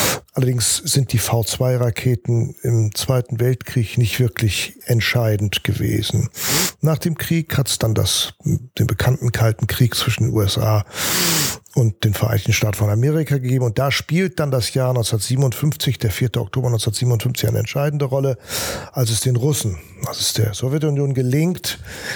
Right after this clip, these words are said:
ähm, einen Erdtrabanten, den Satelliten Sputnik, in den Weltraum zu schicken. Dessen Beep Beep ist für die Amerikaner ein großer Schock gewesen, weil für sie damit klar wurde, dass die Sowjetunion über die Möglichkeiten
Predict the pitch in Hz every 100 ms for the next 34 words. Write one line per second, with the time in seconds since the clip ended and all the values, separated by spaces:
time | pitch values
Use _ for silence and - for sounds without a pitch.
0 | - - - 143 131 131 - 135 131 135
1 | 131 120 101 - - - 131 - - 131
2 | 113 123 127 - 127 113 110 107 110 110
3 | 113 117 - - 147 - 101 - - -
4 | - - - - - - 120 101 104 135
5 | 156 - 151 139 - 123 151 135 135 123
6 | 117 - 107 117 107 - 151 - - 127
7 | - 117 113 117 110 - 123 123 - 117
8 | 113 127 131 117 104 - 151 147 123 131
9 | 117 113 117 - 104 117 165 147 - -
10 | - _ - - - - - - 120 117
11 | - 123 139 147 175 175 160 - - -
12 | - - - - - 127 107 127 110 147
13 | 151 135 135 131 135 135 - 147 139 123
14 | 123 123 147 147 139 - - 131 123 123
15 | - 123 117